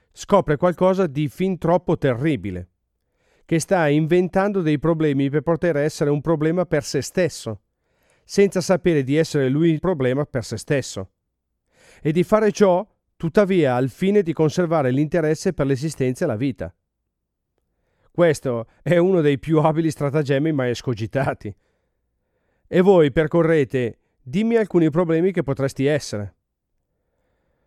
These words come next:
"Qualche altro problema che potresti essere? Qualche altro problema che potresti essere?"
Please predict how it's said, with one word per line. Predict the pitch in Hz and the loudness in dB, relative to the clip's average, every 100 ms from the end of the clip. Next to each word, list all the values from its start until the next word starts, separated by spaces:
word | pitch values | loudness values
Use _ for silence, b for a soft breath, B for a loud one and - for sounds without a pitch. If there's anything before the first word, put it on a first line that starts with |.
| _ | _
"Qualche | _ 190 185 196 | _ -2 2 2
altro | 196 196 | 2 0
problema | 185 185 196 196 | 0 2 2 0
che | 175 | -2
potresti | 185 185 175 185 | -2 -2 0 0
essere? | 190 - 233 247 - _ _ _ _ | 0 0 -4 -6 -10 _ _ _ _
Qualche | - 131 143 | -4 -2 -2
altro | 139 143 | -2 -2
problema | 139 139 147 | 0 0 0
che | 135 135 | 0 -4
potresti | 139 143 - 147 | -2 -4 0 0
essere?" | 160 - 208 | 0 0 -4